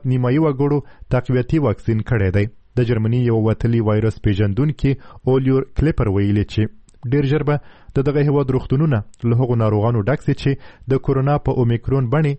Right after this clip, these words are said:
اخته سوي دي. که څه هم د کرونا اومیکرون بڼه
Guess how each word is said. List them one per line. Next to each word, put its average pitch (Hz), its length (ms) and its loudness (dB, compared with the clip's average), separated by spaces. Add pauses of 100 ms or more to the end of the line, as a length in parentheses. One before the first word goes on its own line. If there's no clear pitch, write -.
اخته 110 260 0
سوي 95 300 0
دي. 104 140 0 (460)
که 143 280 2
څه 160 100 0
هم 147 120 0
د 139 60 -2
کرونا 123 400 0
اومیکرون 117 580 0
بڼه 131 220 2